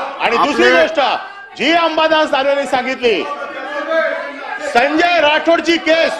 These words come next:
Speaker 1: जयकुमार गोरेची केस, याच्या बाबतीत तोंड उघडत ना. त्या जयकुमार गोरेच्या केसच्या बाबतीत तोंड उघडत नाही. त्याचे एवढे फोटो, नागडे उघडे फोटो जे आले सभागृहात, त्याच्या बाबतीत कोण बोलत नाही. काय चाललंय? काय फक्त काय ठरवून करायचंय?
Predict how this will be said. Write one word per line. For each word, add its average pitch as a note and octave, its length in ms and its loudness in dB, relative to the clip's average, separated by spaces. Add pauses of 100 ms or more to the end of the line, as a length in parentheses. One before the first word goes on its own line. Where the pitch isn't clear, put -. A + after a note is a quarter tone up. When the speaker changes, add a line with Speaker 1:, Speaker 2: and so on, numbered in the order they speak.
(760)
Speaker 1:
जयकुमार E4 600 2
गोरेची E4 480 4
केस, E4 420 2 (680)
याच्या D4 280 2
बाबतीत F#4 300 4
तोंड F#4+ 220 4
उघडत F#4+ 280 4
ना. F4 180 2 (300)
त्या D#4 120 2
जयकुमार F4+ 540 2
गोरेच्या F4 360 4
केसच्या F4+ 340 0
बाबतीत F4+ 280 0
तोंड F4 260 0
उघडत E4+ 240 0
नाही. E4 160 0 (380)
त्याचे F4 320 0
एवढे E4+ 260 6
फोटो, F4 340 2
नागडे D#4+ 320 2
उघडे E4+ 240 4
फोटो G4+ 300 6 (420)
जे D#4+ 80 4
आले E4+ 320 4
सभागृहात, E4 540 2 (300)
त्याच्या D#4+ 280 2
बाबतीत F#4 280 2
कोण F4+ 220 2
बोलत F4+ 320 2
नाही. F4 160 0 (420)
काय D#4 180 2
चाललंय? F#4+ 440 2
काय - 380 -2
फक्त C#4 280 -4
काय F4 140 0
ठरवून F4 380 2
करायचंय? F4+ 440 2